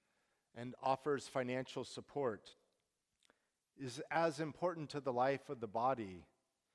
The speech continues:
as a senior warden. A Sunday school volunteer as a, is as essential to the life of this church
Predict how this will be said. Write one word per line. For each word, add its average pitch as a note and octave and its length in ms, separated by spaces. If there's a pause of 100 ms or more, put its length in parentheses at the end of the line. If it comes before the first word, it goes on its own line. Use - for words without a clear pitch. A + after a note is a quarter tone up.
(400)
as A2 160
a B2 80
senior C3+ 440
warden. A#2 380 (2500)
A C3+ 60
Sunday F#3 420
school D3 320
volunteer C3 960 (680)
as C#3 240
a, E3 140 (240)
is D#3 300 (100)
as E3+ 280
essential E3 500
to - 100
the B2+ 100
life C3 320
of A#2+ 120
this A#2 180
church - 580